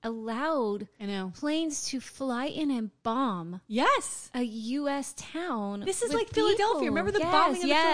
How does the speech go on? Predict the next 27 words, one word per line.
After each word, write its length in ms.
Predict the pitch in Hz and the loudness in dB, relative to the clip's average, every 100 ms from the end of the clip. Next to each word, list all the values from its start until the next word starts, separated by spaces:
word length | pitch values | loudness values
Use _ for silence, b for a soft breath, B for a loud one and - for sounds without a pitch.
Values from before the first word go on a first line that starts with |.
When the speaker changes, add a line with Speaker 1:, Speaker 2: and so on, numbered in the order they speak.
| 277 | 4
Speaker 2:
Philadelphia? 220 | 330 311 | 0 -2
Speaker 1:
yes. 300 | 339 359 285 | -2 -2 -4
Speaker 2:
Jesus. 280 | 220 214 190 - _ _ B B B | -4 -8 -10 -16 _ _ B B B
On 100 | 262 | -2
August 400 | 262 294 330 - | 2 2 2 -2
thirtieth, 420 | 302 285 330 381 311 | 0 0 0 -4 -4
uh, 260 | 240 220 | -2 -2
Morgan 380 | 208 233 254 269 | -2 -4 -4 -4
appointed 400 | 254 - 254 - | -6 -6 -6 -6
Colonel 360 | - - 240 233 | -8 -6 -4 -4
William 280 | 208 262 254 | -4 -4 -2
Eubanks 460 | 220 220 214 220 - | -2 -2 -4 -6 -8
of 80 | |
West 220 | 196 208 - | -8 -8 -10
Virginia's 360 | 190 214 196 208 | -8 -8 -8 -8
National 340 | 202 202 208 | -8 -8 -12
Guard 320 | 196 202 240 - B B | -6 -4 -4 -8 B B
to 140 | - 262 | -8 -6
command 520 | - 247 240 254 302 | -2 -2 0 -2 -2
the 60 | 294 | -2
government 460 | 220 214 208 208 | -2 -4 -6 -6
and 100 | 214 | -6
volunteer 380 | 190 190 202 233 | -4 -4 -4 -6
forces 400 | 202 202 196 190 | -6 -6 -6 -10
confronting 480 | - 202 - 190 208 | -8 -8 -6 -8 -6
the 60 | 185 | -6
miners. 460 | 185 185 156 185 | -6 -8 -10 -14